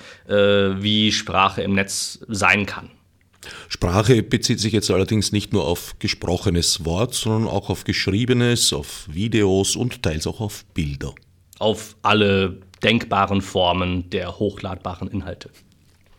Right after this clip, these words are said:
Speaker 2: Allerdings sehe ich durchaus den Versuch, das in gesetzliche Regeln zu fassen. Du hast es bereits erwähnt, in Deutschland gibt es ein recht umstrittenes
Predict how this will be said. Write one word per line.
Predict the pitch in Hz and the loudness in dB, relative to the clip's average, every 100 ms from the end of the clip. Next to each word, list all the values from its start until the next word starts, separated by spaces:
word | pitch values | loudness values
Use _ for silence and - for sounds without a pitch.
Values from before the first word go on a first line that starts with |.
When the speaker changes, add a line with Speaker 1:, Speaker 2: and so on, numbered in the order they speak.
| _ - - - | _ -20 -20 -10
Speaker 2:
Allerdings | - 120 139 165 - - | -2 0 2 0 0 0
sehe | 90 120 | 2 2
ich | 135 - | 0 0
durchaus | 131 - 87 - | -2 0 -2 0
den | 131 117 | -2 -2
Versuch, | - 113 92 85 165 - | -2 -2 0 0 -2 -4
das | - 107 107 - | -2 0 2 0
in | - 113 120 120 - | 0 0 2 0 0
gesetzliche | 123 - 87 98 - - 117 - 139 113 | -2 0 -2 0 -2 0 -2 2 2 2
Regeln | 101 98 90 90 80 - | 4 4 4 2 2 -2
zu | - | -4
fassen. | - 82 82 - 82 76 76 | -2 -2 -2 -2 -2 -4 -4
Du | 98 85 | -4 -4
hast | 92 107 | -4 -4
es | - | -2
bereits | 104 92 - | -2 0 0
erwähnt, | 80 85 147 - | 0 0 0 -2
in | 123 - | -4 -2
Deutschland | 80 90 123 113 | -4 -2 -2 -2
gibt | 113 - | -4 -2
es | 104 95 | -2 0
ein | 92 90 - - - - - - _ _ - | 0 -2 -8 -14 -14 -14 -16 -20 _ _ 0
recht | - - 208 | 2 2 2
umstrittenes | 151 - 101 92 127 131 139 - | 2 2 2 4 4 4 2 0